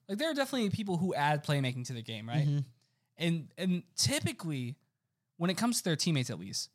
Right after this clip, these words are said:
Speaker 1: they're
Speaker 2: Mm-hmm.
Speaker 1: unselfish players.
Speaker 2: Yep.
Speaker 1: Right? It's, it's Jokic, unself-, like,
Speaker 2: Yep.
Speaker 1: we'll, we'll look for his, his team. Joel definitely,
Speaker 2: Mm,
Speaker 1: as
Speaker 2: ad
Speaker 1: he's growing
Speaker 2: nauseam.
Speaker 1: up, like, as he's matured, he's
Speaker 2: Mm-hmm.
Speaker 1: definitely become more of that mature leader for his team.
Speaker 2: Yep.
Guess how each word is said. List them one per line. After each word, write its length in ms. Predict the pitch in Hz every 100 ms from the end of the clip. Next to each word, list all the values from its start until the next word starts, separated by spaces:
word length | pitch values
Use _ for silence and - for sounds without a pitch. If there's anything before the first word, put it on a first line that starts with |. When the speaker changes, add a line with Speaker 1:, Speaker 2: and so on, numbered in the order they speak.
| -
Speaker 1:
they're 180 | 135
Speaker 2:
Mm-hmm. 100 | 127
Speaker 1:
unselfish 580 | 196 185 180 156 143 127
players. 420 | - 110 - - 135
Speaker 2:
Yep. 200 | 139 - _ _ _ 156
Speaker 1:
Right? 240 | 156 160
It's, 440 | 160 160 - - - -
it's 340 | 156 - - _ 175
Jokic, 500 | 214 185 131 - - -
unself-, 420 | 185 185 180 151
like, 140 | 147
Speaker 2:
Yep. 80 | 139
Speaker 1:
we'll, 320 | 170 175 156 -
we'll 220 | 165 156
look 140 | 151
for 140 | - 143
his, 140 | 131 - _ _ _ -
his 180 | 147
team. 260 | - 131 107 - _ _ -
Joel 380 | 156 202 220 165
definitely, 400 | 156 127 170 156
Speaker 2:
Mm, 40 |
Speaker 1:
as 140 | 143 156
Speaker 2:
ad 40 |
Speaker 1:
he's 120 | 123 117
growing 200 | 156 156 147
Speaker 2:
nauseam. 60 |
Speaker 1:
up, 260 | 160 - -
like, 220 | 156 135 117 _ _ _ _ _ _ _ _ _
as 180 | 151 156
he's 320 | 170 170 151
matured, 520 | 147 143 180 180 131 127
he's 300 | - - -
Speaker 2:
Mm-hmm. 60 |
Speaker 1:
definitely 240 | 160 160 160
become 240 | 147 160
more 120 | 147
of 60 | 147
that 120 | 139
mature 300 | 131 - 156
leader 380 | 139 202 226 170
for 140 | -
his 140 | 139 123
team. 320 | 143 135 127
Speaker 2:
Yep. 120 | 120